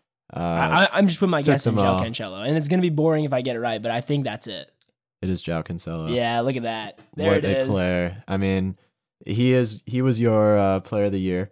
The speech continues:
Speaker 2: He was.
Speaker 1: for the
Speaker 2: I,
Speaker 1: Premier
Speaker 2: I,
Speaker 1: League.
Speaker 2: I take it back. I, I'm just gonna put it on there. I take it back. Like, whenever I look back at that
Speaker 1: <laughs> Yeah.
Speaker 2: post and I see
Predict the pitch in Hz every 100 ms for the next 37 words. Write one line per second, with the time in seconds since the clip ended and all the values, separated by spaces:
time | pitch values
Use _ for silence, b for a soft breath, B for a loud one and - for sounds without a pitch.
0 | - 127 135 135 117 110 98 113 156 95
1 | 92 165 175 151 - 151 170 160 123 123
2 | 104 - - 143 135 156 190 196 180 180
3 | 147 160 160 123 127 120 135 156 175 151
4 | 131 120 127 147 175 160 170 190 208 220
5 | 180 180 143 135 156 156 151 143 123 160
6 | 170 B B B B 160 160 156 160 147